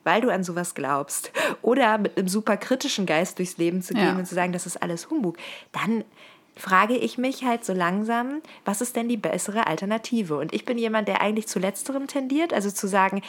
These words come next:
Speaker 1: „Ja, aber da, das kann ich nicht so ganz glauben. Also wer soll denn dann bitte dafür verantwortlich sein?“ und so weiter. Ich kann das nicht wirklich glauben, aber ich kann es nach und nach immer besser fühlen und merke einfach, mit dieser emotionalen Haltung geht's mir besser. Und warum dann
Speaker 2: Ja,
Speaker 1: nicht
Speaker 2: es macht
Speaker 1: dabei
Speaker 2: einen
Speaker 1: bleiben?
Speaker 2: Unterschied.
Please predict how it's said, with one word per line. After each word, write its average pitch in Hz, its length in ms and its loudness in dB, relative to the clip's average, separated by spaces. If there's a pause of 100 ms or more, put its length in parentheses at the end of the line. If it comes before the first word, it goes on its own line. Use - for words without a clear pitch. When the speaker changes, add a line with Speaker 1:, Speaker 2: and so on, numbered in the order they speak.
(180)
Speaker 1:
„Ja, - 100 -8 (120)
aber 165 100 -4
da, 156 40 -4 (200)
das - 160 -4
kann 180 140 0
ich 175 100 2
nicht 185 140 0
so 175 60 0
ganz 160 240 0
glauben. 151 380 4
Also 151 240 0
wer 185 160 8
soll 185 160 6
denn 170 160 4
dann 170 160 6
bitte 175 180 0
dafür 160 240 0
verantwortlich - 560 2
sein?“ 135 300 -2
und 139 80 -6
so 151 60 -4
weiter. 151 180 2 (260)
Ich - 140 -4
kann 233 140 4
das 269 160 0
nicht 247 140 -2
wirklich 240 280 0
glauben, 196 380 4
aber 165 140 4
ich 180 120 -2
kann 214 180 2
es 233 160 -2 (120)
nach 180 240 4
und 202 120 0
nach 202 180 4
immer 202 200 4
besser 190 300 0
fühlen 220 540 2 (200)
und 185 140 2
merke 214 280 4
einfach, 208 280 0
mit 202 180 0
dieser 190 240 2
emotionalen 170 680 0
Haltung 170 400 0 (220)
geht's 196 220 0
mir 170 100 2
besser. 165 460 0 (220)
Und 180 160 2
warum 190 300 4
dann 196 140 4
Speaker 2:
Ja, 208 80 6
Speaker 1:
nicht 190 100 2
Speaker 2:
es - 40 -8
macht 196 160 8
Speaker 1:
dabei 190 140 4
Speaker 2:
einen 214 160 6
Speaker 1:
bleiben? 214 120 8
Speaker 2:
Unterschied. 175 640 2